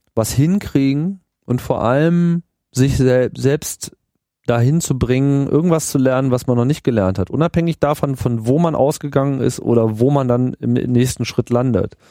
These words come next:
Allein diese Differenz herzustellen, an dieser Verbesserung zu arbeiten, das ist das, was, was die Wertschätzung ausmacht. Jeder, der einfach sich traut und sagt, „Ich, ich mach jetzt einfach mal und red nicht nur dumm“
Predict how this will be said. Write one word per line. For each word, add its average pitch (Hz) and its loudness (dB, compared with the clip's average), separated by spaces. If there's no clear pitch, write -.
Allein 113 2
diese 127 2
Differenz 123 -2
herzustellen, 107 -2
an - -4
dieser 101 0
Verbesserung 123 -2
zu - -4
arbeiten, 95 0
das 127 -2
ist 120 -2
das, 117 -4
was, - -2
was 107 -2
die 107 -2
Wertschätzung 107 -2
ausmacht. - -6
Jeder, 117 2
der 107 2
einfach 104 0
sich 107 0
traut 123 0
und 107 -2
sagt, 107 0
„Ich, - -20
ich 117 -4
mach 127 -2
jetzt - -2
einfach 92 0
mal 92 0
und 101 -2
red 107 2
nicht 123 2
nur 95 4
dumm“ 95 0